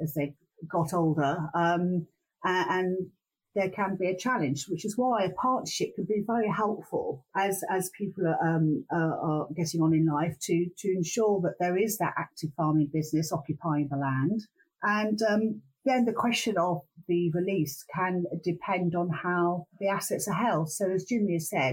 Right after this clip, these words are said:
that decision about whether to have assets inside the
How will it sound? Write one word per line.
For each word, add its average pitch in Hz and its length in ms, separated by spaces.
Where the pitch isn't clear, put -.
that - 180
decision 202 720
about 170 400
whether 190 260
to 165 60
have 156 140
assets - 580
inside 190 840
the 160 120